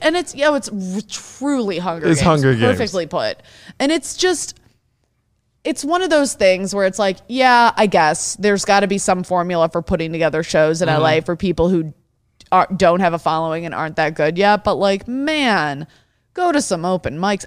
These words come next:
Speaker 1: I mean, it's the sort of thing where it's like, I never should have been on any of those lineups. I should have just been going to open mics and trying to figure my shit out.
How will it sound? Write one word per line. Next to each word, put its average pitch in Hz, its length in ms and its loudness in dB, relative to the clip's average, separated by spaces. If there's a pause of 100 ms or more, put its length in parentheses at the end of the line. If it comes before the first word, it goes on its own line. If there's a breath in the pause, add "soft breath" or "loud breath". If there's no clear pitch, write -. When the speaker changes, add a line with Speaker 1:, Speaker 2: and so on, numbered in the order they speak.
Speaker 1:
I 302 200 4
mean, 269 220 -2
it's 254 160 0
the 277 100 -4
sort 254 160 2
of 220 60 -2
thing 226 100 0
where 208 60 -2
it's 202 80 -4
like, 240 140 -4
I 233 160 2
never 185 320 2
should 165 140 -2
have 143 80 -2
been 143 100 -2
on 139 180 -2
any 139 160 -6
of 139 120 -4
those 135 180 -4
lineups. 131 420 -6
I 202 80 4
should 214 180 -2
have 202 100 -6
just 175 220 0
been 175 140 -6
going 185 220 0
to 196 120 0
open 185 260 2
mics 160 400 -2
and 170 100 -6
trying 156 180 -2
to 165 60 -4
figure 147 280 -6
my 143 120 -6
shit 139 200 -6
out. 123 280 -4